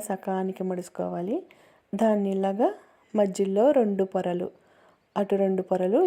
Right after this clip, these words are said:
ఇటు రెండు పొర-, పొరలు కలిపి నొక్కుకోవాలి. నొక్కుకొని కింద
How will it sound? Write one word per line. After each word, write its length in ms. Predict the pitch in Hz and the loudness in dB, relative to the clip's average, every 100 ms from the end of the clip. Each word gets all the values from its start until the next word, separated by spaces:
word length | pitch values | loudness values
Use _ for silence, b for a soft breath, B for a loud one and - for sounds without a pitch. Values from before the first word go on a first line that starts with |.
| 294 | 4
ఇటు 120 | 214 202 | 2 0
రెండు 220 | 190 185 185 | 0 -2 -2
పొర-, 320 | 185 185 180 - | -4 -2 -4 -2
పొరలు 380 | 190 190 185 190 196 | 0 0 -2 -2 0
కలిపి 400 | 185 196 - 392 - _ b b b b b _ 220 | 0 -2 -2 -2 -4 _ b b b b b _ 0
నొక్కుకోవాలి. 720 | 214 214 202 202 185 180 185 359 330 | 2 0 -4 2 2 2 0 0 2
నొక్కుకొని 560 | 240 - 214 214 214 392 - | 0 -2 -4 -2 0 0 4
కింద 220 | 294 | 4